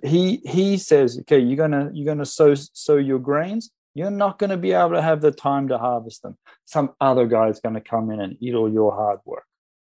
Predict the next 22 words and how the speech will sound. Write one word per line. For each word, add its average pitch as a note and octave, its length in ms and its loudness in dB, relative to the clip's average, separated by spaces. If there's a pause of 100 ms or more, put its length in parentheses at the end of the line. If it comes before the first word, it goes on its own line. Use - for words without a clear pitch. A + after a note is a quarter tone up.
right? C3 260 -6 (560)
And, A#2 420 4
uh, A2+ 260 6
isn't B2+ 140 -2
that C3+ 140 0
gonna A#2+ 200 0
be A2+ 80 -4
horrible? G#2 640 -2
"I'll C#3 140 2 (140)
set E3 160 2
my C#3 180 0
face E3+ 500 -2
against A#2+ 400 -12
you." - 160 -12 (240)
Heaven B2+ 240 0
forbid A#2+ 320 0
that A#2 180 -2
God A#2+ 220 0 (180)
ever C3 300 0
does A2 240 -4
that. A2+ 200 -12 (280)
Those, B2 280 6